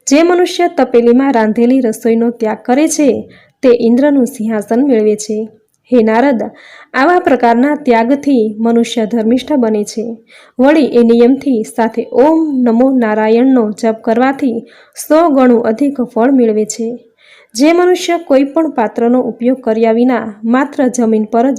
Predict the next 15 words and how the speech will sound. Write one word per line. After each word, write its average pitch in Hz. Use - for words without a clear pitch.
ભોજન 214
કરે 247
છે, 247
તે 208
રાજા 208
બને 214
છે. 226
જે 330
મનુષ્ય 359
ચાતુર્માસ 240
દરમિયાન 233
તળાવમાં 226
સ્નાન 214
કરે 233
છે, 240